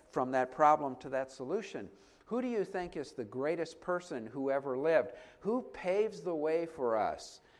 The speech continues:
to provide for our beliefs?" And so you can ask those questions. Those are pretty non-threatening questions.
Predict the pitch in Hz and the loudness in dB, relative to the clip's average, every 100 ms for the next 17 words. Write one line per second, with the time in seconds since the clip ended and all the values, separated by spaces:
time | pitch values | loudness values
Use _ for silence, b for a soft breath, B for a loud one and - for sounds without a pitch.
0 | b 135 - 107 113 113 123 117 B B | b -12 -8 -4 -2 0 0 0 B B
1 | _ - 110 107 104 - - - 101 101 | _ -6 -2 0 -2 -4 -16 -10 -2 0
2 | 101 98 - - _ _ 113 120 170 151 | 0 -4 -10 -20 _ _ -10 -8 -10 -12
3 | - - - _ _ _ _ _ _ _ | -16 -20 -20 _ _ _ _ _ _ _
4 | _ _ - 131 - 135 151 180 131 131 | _ _ -10 -10 -2 -2 -2 -4 -6 -2
5 | 170 202 - 143 151 - - 135 139 117 | -2 -2 -2 0 0 0 0 0 -2 -4
6 | 151 247 214 - - 202 208 147 143 175 | -2 0 -2 -4 -2 -2 -2 -2 -2 -2
7 | 170 147 139 147 147 147 175 180 - 127 | -2 0 0 -2 -8 0 2 2 -2 -8
8 | 80 - | -8 -12